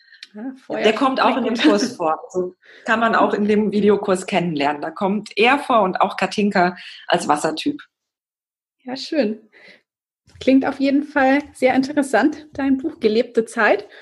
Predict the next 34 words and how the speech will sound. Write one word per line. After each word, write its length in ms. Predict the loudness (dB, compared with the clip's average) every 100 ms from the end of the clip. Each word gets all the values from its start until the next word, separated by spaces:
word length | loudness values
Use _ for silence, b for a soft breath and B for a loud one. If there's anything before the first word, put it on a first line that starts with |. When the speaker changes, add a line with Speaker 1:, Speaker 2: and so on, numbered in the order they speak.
| B B B
Speaker 1:
Und 540 | 0 4 4 2 0 -10 _ -20 -20 b b
ja, 200 | 2 4
wenn 120 | 4
man 120 | 2
jetzt 220 | 0 -2 -2
gerne 240 | 0 2
noch 300 | 0 -2 -8 -20 _ _ _ _ 0
dir 300 | 0 0 -4 _ _ _
folgen 420 | 0 4 4 4
möchte 260 | 2 4 2
oder 100 | 0
mehr 140 | 0
über 140 | -2
dich 160 | -2 -4
erfahren 480 | -12 -4 0 2 4
möchte, 340 | 4 2 -2
wo 80 | -2
bist 240 | -2 -2
du 60 | -2
denn 120 | -2
überall 300 | 0 0 0
auf 220 | 0 -2
Social 320 | -2 -4 0 2
Media 360 | 2 2 0
aktiv? 520 | -2 -8 -4 -2 -4 -12 _ _ _ _ _ _ -20 -4
Speaker 2:
Also 180 | 0 2
ich 200 | 2 0
habe 240 | -2 0
einen 480 | 2 2 2 0 -2
YouTube-Kanal, 1000 | -2 -4 0 0 0 -2 0 2 4 2
da 120 | 0
kommen 340 | 0 -2 0 0
regelmäßig 840 | 0 0 0 0 -2 -2 -6 -6
Videos, 800 | -4 0 2 2 2 0 -4 -8